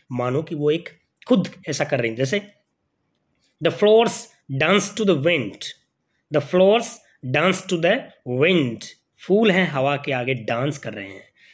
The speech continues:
तो यहाँ पे डांस नहीं कर रहे हैं, हवा से वो लहलहा रहे हैं। तो यहाँ पे देखिए पर्सोनिफिकेशन, फ्लावर को एक क्या बना दिया है? लाइफलेस थिंग्स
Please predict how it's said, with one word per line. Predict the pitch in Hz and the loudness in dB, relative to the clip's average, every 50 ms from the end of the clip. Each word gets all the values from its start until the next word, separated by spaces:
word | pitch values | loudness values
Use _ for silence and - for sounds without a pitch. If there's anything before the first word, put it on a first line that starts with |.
| _ _ - | _ _ 0
तो | 180 | 0
यहाँ | 170 147 147 139 160 180 185 | 2 2 0 0 0 -2 -2
पे | 185 185 214 202 | 0 0 -2 -2
डांस | 160 135 131 123 131 143 156 151 - - | 0 -2 -2 -2 -2 -2 -4 -6 -6 -2
नहीं | 185 185 196 208 196 | 0 0 2 0 0
कर | 190 139 120 | -2 -4 -4
रहे | 110 104 101 | -4 -8 -10
हैं, | 101 110 110 113 - _ _ _ - _ _ _ - | -10 -14 -16 -20 -20 _ _ _ -20 _ _ _ 0
हवा | 139 143 147 165 185 220 214 | 2 4 4 4 4 2 0
से | - - 196 | -2 0 0
वो | 180 165 165 | 2 2 2
लहलहा | 156 135 123 120 127 131 131 117 110 131 131 | 2 0 0 -2 -2 -4 -4 -4 -4 -4 -4
रहे | 123 117 113 110 | -4 -6 -8 -8
हैं। | 104 104 107 101 95 - _ _ _ _ _ _ - | -12 -16 -16 -18 -20 -20 _ _ _ _ _ _ -12
तो | 127 | -6
यहाँ | 123 143 147 147 180 190 190 190 - | -2 -2 0 2 2 0 0 -2 -2
पे | 147 131 135 - 143 - _ _ _ _ _ _ 127 | -2 -2 -2 -4 -6 -12 _ _ _ _ _ _ -10
देखिए | 120 113 - - 127 147 185 - _ _ _ | -10 -8 -6 -6 -8 -8 -8 -12 _ _ _
पर्सोनिफिकेशन, | 165 160 156 - 196 202 208 185 - 165 147 143 127 127 - 131 110 101 - _ _ _ _ _ - - | -6 -6 -2 0 0 2 2 0 -2 -4 -4 -4 -6 -4 -6 -10 -10 -10 -14 _ _ _ _ _ -20 -8
फ्लावर | - 175 175 185 190 208 226 240 226 | -2 2 4 4 6 6 4 4 2
को | 233 208 185 | 0 -2 -2
एक | 151 147 147 139 - - - | 0 -2 -4 -6 -6 -8 -4
क्या | - 147 135 | -2 -2 -2
बना | 131 127 123 120 | -2 -4 -4 -6
दिया | 117 113 117 113 110 107 | -8 -8 -8 -8 -8 -4
है? | 127 180 226 240 240 - - _ _ _ | -2 -2 -2 -2 -4 -10 -20 _ _ _
लाइफलेस | - 113 113 117 117 120 135 175 196 190 - 139 131 135 139 135 - - - | -6 -4 -4 -2 0 0 2 2 0 0 -2 -4 -2 0 -2 -2 -4 -6 -6
थिंग्स | 131 131 131 - - - | -4 -4 -4 -6 -12 -20